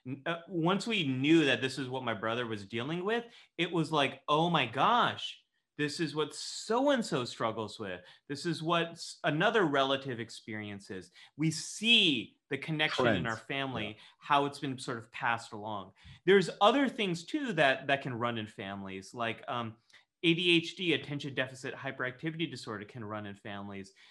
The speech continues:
Speaker 1: Tics and Tourette's can run in families. I once had a <laughs> patient, Patrick. Um, uh, this is a young teen who, um, we just diagnosed him as having, um, Tourette's.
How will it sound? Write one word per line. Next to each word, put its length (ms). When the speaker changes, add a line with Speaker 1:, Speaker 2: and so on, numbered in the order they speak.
Speaker 1:
Tics 380
and 180
Tourette's 600
can 200
run 180
in 80
families. 460
I 120
once 220
had 180
a 160
<laughs> 80
patient, 640
Patrick. 600
Um, 420
uh, 280
this 180
is 100
a 60
young 340
teen 540
who, 520
um, 680
we 160
just 220
diagnosed 580
him 240
as 260
having, 720
um, 500
Tourette's. 680